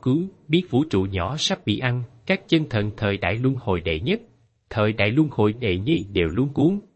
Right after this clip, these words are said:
ai nấy đều cầu cứu. Mặc dù không bị công kích cũng bắt đầu cầu cứu, chỉ là tộc nhân loại thậm chí cả các tộc vũ trụ nguyên thủy,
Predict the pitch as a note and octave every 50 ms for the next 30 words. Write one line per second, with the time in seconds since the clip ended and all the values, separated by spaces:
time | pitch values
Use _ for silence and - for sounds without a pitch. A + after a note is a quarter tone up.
0 | _ _ - A#2+ B2 B2 B2 B2+ B2+ C#3+ F3+ F#3 - F#2 E2+ - - F#2+ E2 D2+
1 | - - A#2 B2 E3 F#3+ - - _ _ _ _ _ _ - D3 C#3 C#3 - C#3+
2 | C3 C#3 C3 - - E3+ D#3+ C3+ A2 G2 G#2 A2 - C3+ A#2+ A#2+ - - G3 -
3 | - - - A#2 A2 C#3+ E3+ F3+ F#3+ - - - G2+ G2 F#2+ G2 - G2 F#2 F#2+
4 | - - B2+ C3+ E3+ G3+ A#3 - - _ _ _ _ _ _ - D3 E3+ D#3 B2+
5 | A2 - A#2 A2 - - C3+ C3+ B2+ B2 A#2+ G2+ F#2 F#2 G#2 G#2+ - A2 G#2 G#2+
6 | A2 - C#3 E3 F3+ - C#3 B2 - F3 E3+ - - G#2 F#2 - - - G#2 B2+
7 | C3+ - G2 F#2 F2+ G2+ A2+ B2+ B2 A2 G#2 F2 D#2+ E2 B2+ F#3+